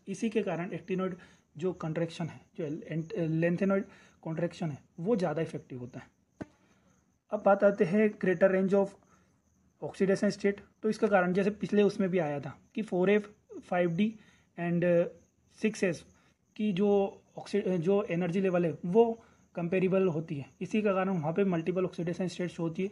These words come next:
वहीं जब बात आ जाती है actinoids की, तो वहाँ पे भी फ़ाइव एफ़, सिक्स डी और सेवन एस लेवल में comparable energy का difference होता है। इसके कारण क्या होता है कि ऑक्सी-, variable oxidation state शो हो जाती है।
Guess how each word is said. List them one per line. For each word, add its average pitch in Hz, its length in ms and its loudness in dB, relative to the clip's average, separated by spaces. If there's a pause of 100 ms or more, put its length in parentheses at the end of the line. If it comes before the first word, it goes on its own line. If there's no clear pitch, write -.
(120)
वहीं 208 320 2 (420)
जब 202 240 0 (180)
बात 170 260 0
आ 180 40 4
जाती 180 260 2
है 170 180 -2
actinoids 180 300 -4
की, 156 120 -10
तो 170 100 -6
वहाँ 170 180 0
पे 196 120 0
भी 214 140 0 (280)
फ़ाइव 143 260 -8
एफ़, 214 120 0
सिक्स 143 320 -10
डी 180 120 -2
और 208 120 0
सेवन 190 340 0
एस 175 120 -4
लेवल 170 220 0
में 190 100 -2
comparable 156 500 -4
energy 160 400 -4
का 175 80 -4
difference 170 380 -4
होता 180 180 -6
है। - 100 -12 (180)
इसके 208 200 -2
कारण 208 240 4
क्या 185 140 0
होता 175 200 0
है - 80 -4 (500)
कि 226 240 -4
ऑक्सी-, 185 280 -4
variable 202 360 4
oxidation 175 420 -2
state 208 320 -2 (200)
शो 185 300 0
हो 185 280 -4
जाती 180 300 2
है। 175 100 -4